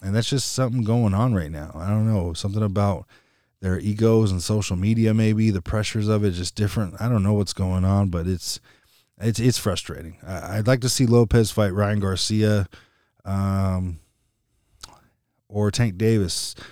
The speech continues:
but I don't think Lopez deserves Tank Davis right now. I think Lopez and Garcia would be a fun fight. When they asked Lopez about it, he, uh, he didn't seize the opportunity or anything like that.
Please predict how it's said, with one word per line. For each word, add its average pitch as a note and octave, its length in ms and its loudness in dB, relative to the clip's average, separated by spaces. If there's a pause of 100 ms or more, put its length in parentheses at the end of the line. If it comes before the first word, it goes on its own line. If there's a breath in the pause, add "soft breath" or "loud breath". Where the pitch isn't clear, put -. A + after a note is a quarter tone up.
(180 loud breath)
but G2 160 0
I - 20 4
don't A2 140 4
think A2 160 -2
Lopez A2+ 380 4
deserves G2 420 0
Tank F#2 240 -2
Davis E2+ 320 -4
right E2+ 140 -6
now. E2+ 180 -6
I E2 60 -6
think G2+ 160 -4
Lopez G2+ 400 2
and F#2 80 -2
Garcia F2 380 -2
would G2 120 0
be F#2+ 80 -4
a F2+ 80 -4
fun G2+ 240 -2
fight. A#2 400 0 (460 loud breath)
When G2 160 -2
they G2+ 100 0
asked G2+ 260 0
Lopez F#2+ 360 0
about A2 320 2
it, - 200 -2 (480 loud breath)
he, G2+ 240 0
uh, F2 200 -2
he F#2 100 2
didn't G2 240 0
seize A2 400 0
the G2+ 140 2
opportunity G2 560 0
or F#2+ 60 2
anything F#2 200 0
like F2 220 -2
that. F2 260 -4